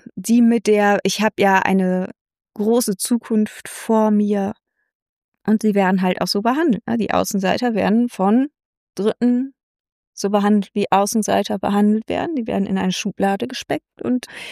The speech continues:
gleichzeitig werden halt die Footballstars in eine andere gesteckt. Und, ne, während die Footballstars sich glauben, halt alles rausnehmen zu dürfen, sind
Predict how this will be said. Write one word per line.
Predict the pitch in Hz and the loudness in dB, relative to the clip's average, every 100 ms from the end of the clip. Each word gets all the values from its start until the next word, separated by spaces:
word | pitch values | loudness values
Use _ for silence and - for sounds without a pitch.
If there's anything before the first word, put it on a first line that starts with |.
| - - | -18 -2
gleichzeitig | 220 208 - 240 240 262 - | 0 0 0 -2 -2 -4 0
werden | 233 226 233 | 0 0 -2
halt | 240 233 - | -2 -4 -2
die | 226 226 | -4 -2
Footballstars | 262 - 233 226 - 240 240 | -4 -2 0 0 0 0 0
in | - | 0
eine | 240 240 247 | 0 2 2
andere | 175 185 170 | 0 0 -2
gesteckt. | 175 - - 180 - - - - - - - _ | -6 -4 -2 -2 -4 -20 -20 -20 -20 -20 -20 _
Und, | 208 208 208 - _ _ _ _ _ | 0 2 0 -4 _ _ _ _ _
ne, | 226 262 359 _ _ | 2 2 0 _ _
während | 214 202 | 2 2
die | 220 | 2
Footballstars | - 247 - 214 214 220 214 214 | 0 0 2 0 2 0 0 -2
sich | 214 - - | -6 -10 -2
glauben, | 202 196 208 208 | 2 4 2 2
halt | 196 - | 0 0
alles | - 185 196 196 | 0 0 0 0
rausnehmen | 196 208 233 233 | 0 2 2 0
zu | 233 | -2
dürfen, | 226 247 285 311 330 | 0 0 0 -2 -2
sind | 277 247 240 - | 0 0 0 -8